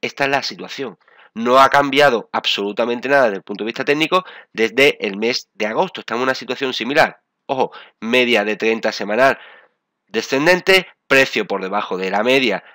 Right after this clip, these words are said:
ponderada y además fijaros que sigue estando por debajo de esa directriz.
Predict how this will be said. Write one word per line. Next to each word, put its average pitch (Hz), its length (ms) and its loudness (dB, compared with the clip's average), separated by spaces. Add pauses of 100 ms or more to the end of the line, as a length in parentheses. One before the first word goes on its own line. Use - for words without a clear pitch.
(760)
ponderada 180 640 6
y 120 100 -4
además 143 380 2
fijaros 131 420 -2
que 110 160 -6
sigue 127 380 -4
estando 123 420 -4
por 101 140 -6
debajo 123 460 -2
de 101 200 -4
esa 120 320 -4
directriz. 185 600 -6